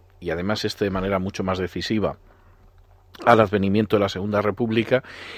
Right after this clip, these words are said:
y que luego en el treinta y seis también se alzó contra el Frente Popular, que es el caso del general Queipo de Llano. Es decir, estamos hablando de gente que había vivido la experiencia de la dictadura de Primo de Rivera.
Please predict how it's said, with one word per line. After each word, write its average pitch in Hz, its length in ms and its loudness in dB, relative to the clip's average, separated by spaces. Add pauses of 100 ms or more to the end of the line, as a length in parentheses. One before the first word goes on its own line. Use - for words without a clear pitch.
y 107 100 -2
que 104 140 0
luego 127 180 6
en 135 80 2
el 117 80 0
treinta 101 320 -2
y 92 80 0
seis 117 240 -2
también 95 320 -2
se - 160 -2
alzó 104 300 0
contra 92 240 -2
el 80 80 -2
Frente 92 260 -4
Popular, 107 480 0
que - 80 -6
es 90 80 -6
el 85 100 -6
caso 87 220 -2
del 85 100 -2
general 76 360 -8
Queipo 71 260 -12
de 58 140 -14
Llano. - 240 -18 (100)
Es 110 80 -8
decir, 90 240 -6
estamos 117 320 -4
hablando 87 460 0 (1400)
de 110 200 2
gente 90 540 0 (560)
que 117 140 6
había 139 240 10
vivido 123 380 4
la 95 80 4
experiencia 113 560 0
de 107 80 6
la 104 80 6
dictadura 101 420 0
de 92 60 0
Primo 92 260 -4
de 87 60 0
Rivera. 135 420 4